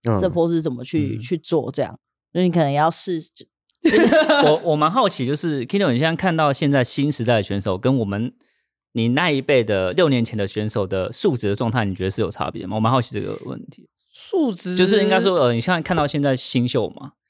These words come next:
Speaker 4: 嗯。
Speaker 3: 然后跟你那时候看到的新秀，你觉得差别很大吗？就像观念啊、心态啊，或是那时候有人会觉得，哎，比较上进，不会回嘴，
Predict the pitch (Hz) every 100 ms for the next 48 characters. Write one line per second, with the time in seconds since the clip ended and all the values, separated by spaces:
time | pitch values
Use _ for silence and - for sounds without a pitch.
0 | - 185 123 131 151 127 139 170 127 117
1 | 113 113 127 110 104 92 - 95 95 104
2 | - _ _ _ _ - 107 107 101 98
3 | 117 113 98 - _ _ _ _ _ _
4 | - 90 92 85 104 113 113 110 101 104
5 | 98 92 50 107 - 110 - - - -
6 | - - - 135 151 151 127 113 - 101
7 | 92 104 107 104 101 98 110 139 _ _
8 | _ - 127 139 110 110 110 98 104 113
9 | 107 95 98